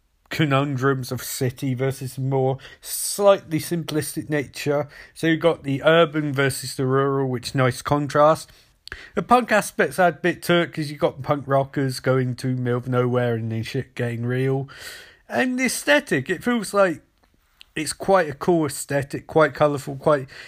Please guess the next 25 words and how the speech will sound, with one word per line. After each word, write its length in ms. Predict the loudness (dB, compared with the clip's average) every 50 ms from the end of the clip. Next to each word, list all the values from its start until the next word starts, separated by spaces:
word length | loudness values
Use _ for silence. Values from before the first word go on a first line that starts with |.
| -20 _ _ 0
interesting 600 | 0 0 0 0 -6 -4 -2 0 0 0 -2 -6 -8 -16 _ _ _ -2
use 300 | 0 0 0 0 -2 -2
of 140 | -4 0
visuals 540 | 0 0 0 0 -4 -4 -2 -2 -2 -2 -4
for 140 | -6 -10 -8
some 260 | -4 -2 -2 -2 -2
drug 340 | -4 0 0 0 0 -2 -4
sequences 800 | -4 -2 -2 -2 -2 -6 -8 -6 -6 -2 -2 0 0 0 -2 -4
and 160 | -4 -4 -2
the 220 | -2 -4 -4 -6 -4
general 400 | -2 0 0 0 0 -2 -4 -6
sense 400 | -4 -4 -4 -4 -4 -8 -14 -16
of 100 | -12 -4
peril. 560 | -2 0 0 0 0 0 0 -2 -2 -4 -6 -14 -18 -18 -18 -20 -20 _ _
Good 220 | 2 2 2 2 0
music, 640 | 0 0 0 -2 0 2 2 2 2 -2 -12 -14 -14 -14 -20 _ _ -2
good 200 | 2 2 4 4
acting, 720 | 4 2 2 -2 _ 2 2 2 2 -2 -10 -10 -14 -16 _ _ _ _
interesting 640 | -4 -4 -2 -2 -4 -8 -8 -6 -4 -4 -4 0
villain, 460 | 2 2 2 2 0 -6 -6 -10 -18 _ _ -14
which 180 | -12 -12 -8
is 80 | -4 -2
always 240 | 0 0 -2 -4 -4
quite 240 | -4 -4 -4 -4
cool. 240 | -4 -4 -4 -4 -4